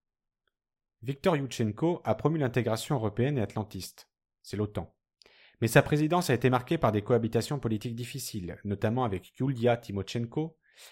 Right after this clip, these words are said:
et Viktor Yanukovych, et des tensions avec la Russie. L'axe économique du programme Orange a disparu,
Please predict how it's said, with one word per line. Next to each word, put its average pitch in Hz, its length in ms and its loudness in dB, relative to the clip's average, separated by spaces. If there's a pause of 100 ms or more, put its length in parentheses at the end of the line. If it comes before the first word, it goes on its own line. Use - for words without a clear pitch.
(160)
et 113 100 0
Viktor 120 400 0
Yanukovych, 113 800 -2 (140)
et 92 60 -14
des 98 120 -6
tensions 98 320 -4
avec 120 180 -2
la 107 100 -2
Russie. - 380 -8 (1300)
L'axe 101 280 0
économique 123 420 0
du 110 100 0
programme 95 500 -4
Orange 127 500 -2
a 117 100 0
disparu, 110 560 -4